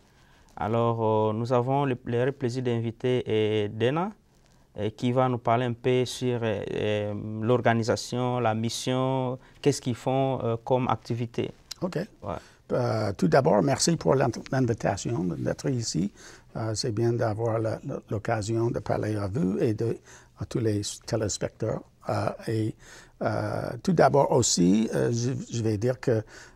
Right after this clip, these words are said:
Speaker 2: euh, mon français n'est pas du tout parfait, mais si je fais des erreurs, euh, je m'excuse en avant.
Speaker 1: Mhm.
Speaker 2: <laughs> Alors, mais, euh,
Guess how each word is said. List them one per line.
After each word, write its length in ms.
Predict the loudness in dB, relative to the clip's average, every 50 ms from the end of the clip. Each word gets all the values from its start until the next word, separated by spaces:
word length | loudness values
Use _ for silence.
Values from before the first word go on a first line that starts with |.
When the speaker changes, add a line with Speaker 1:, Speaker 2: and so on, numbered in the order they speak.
| _ _ -4
Speaker 2:
euh, 120 | -2 0 2
mon 200 | 2 2 2 0
français 480 | -2 -2 -4 -2 -2 0 0 0 0
n'est 160 | 0 0 -2 -2
pas 220 | 0 0 0 2
du 160 | 2 0 -2
tout 240 | -2 -2 -2 -2 -2
parfait, 540 | -2 -4 -6 -6 -6 -2 2 4 4 4 4
mais 380 | 4 2 2 0 0 0 -2 -2
si 280 | -4 -4 0 0 2 2 2
je 100 | 2 0 0
fais 200 | 2 2 0 2
des 280 | 2 0 0 0 0
erreurs, 380 | -2 -2 -2 -2 0 0 0 0 -2 -6 -8 -12 -20 -20 -20 -20 -12 -4
euh, 320 | -2 0 2 2 2 0 0
je 160 | 0 0 0
m'excuse 580 | 0 0 -2 -4 -4 -2 0 2 2 0 -2 -4 -4
en 120 | -4 -2 -2
avant. 300 | -2 -2 -2 -2 -2 -4 -6 -6 -6 -6 -4
Speaker 1:
Mhm. 300 | -6 -8 -8 -8 -8 -10
Speaker 2:
<laughs> 40 | -8
Alors, 300 | -6 -6 -4 -4 -4 -6 -8 -14 -20 -20 -20 -10 _ 0
mais, 300 | 2 4 4 4 2 2
euh, 380 | 2 2 2 2 2 0 -2